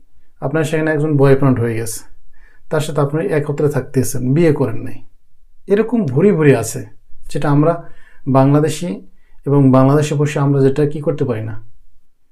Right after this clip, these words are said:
খুব সহজে নির্ণয় করতে পারি না। তখন তার যে এই যে বাচ্চা কাচ্চা হয়, য-, যখন আপনি একসাথে থাকবেন, তখন কিন্তু বাচ্চা কাচ্চা হয়ে যায়।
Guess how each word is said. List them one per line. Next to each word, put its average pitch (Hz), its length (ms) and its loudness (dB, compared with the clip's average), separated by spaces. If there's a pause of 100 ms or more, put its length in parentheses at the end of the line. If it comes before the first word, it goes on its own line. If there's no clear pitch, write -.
(720)
খুব 175 160 -2
সহজে 156 400 2
নির্ণয় 139 320 4
করতে 127 240 -4
পারি 117 240 -8
না। - 200 -8 (540)
তখন 202 360 -2 (480)
তার 165 260 6
যে 185 120 4
এই 170 160 4
যে 160 80 2
বাচ্চা 147 340 2
কাচ্চা 147 300 2
হয়, 120 360 0 (500)
য-, 147 200 -4
যখন 156 300 2
আপনি 170 200 2
একসাথে 165 440 0
থাকবেন, 135 300 2
তখন 160 200 0
কিন্তু 165 160 -2
বাচ্চা 147 300 2
কাচ্চা 143 180 0
হয়ে 117 180 -2
যায়। 113 140 -8